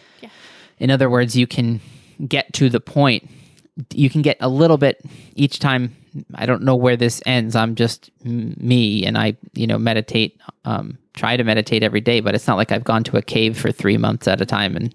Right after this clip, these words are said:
Speaker 2: and, and done silent meditation retreats. But I think, as far as my own experience has shown me, you can get deeper into the subconscious the more you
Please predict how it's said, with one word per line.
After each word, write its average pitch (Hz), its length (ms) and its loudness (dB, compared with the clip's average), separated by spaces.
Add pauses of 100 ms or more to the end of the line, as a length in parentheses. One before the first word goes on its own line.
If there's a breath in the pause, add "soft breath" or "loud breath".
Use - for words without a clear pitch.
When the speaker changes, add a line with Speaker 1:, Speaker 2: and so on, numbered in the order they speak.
(120)
Speaker 2:
and, - 260 -6
and 120 220 -2
done 113 180 2
silent 107 360 0
meditation 113 540 0
retreats. 107 480 -2 (920 loud breath)
But 143 360 0
I 139 100 4
think, 156 540 -2
as 127 200 2
far 139 120 4
as 143 100 2
my 123 140 0
own 143 160 4
experience 120 560 0
has 117 300 -2 (180)
shown 175 300 2
me, 127 280 2
you 139 140 2
can 151 120 -2
get 143 220 0
deeper 151 320 2
into 143 320 2
the 127 100 2
subconscious 117 920 -2 (1200)
the 135 80 2
more 127 200 4
you 117 340 0